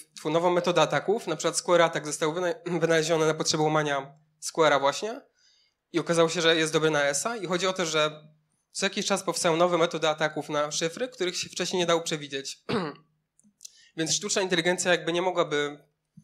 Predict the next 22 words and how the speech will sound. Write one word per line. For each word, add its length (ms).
przewidzieć 760
tych 180
nowych 220
metod 280
ataków, 460
żeby 360
się 140
przed 160
nimi 120
obronić. 600
To 100
po 100
pierwsze, 420
a 80
po 120
drugie 200
sztuczna 280
inteligencja 440
działa 220
tak 340
heurystycznie 640
mocno, 580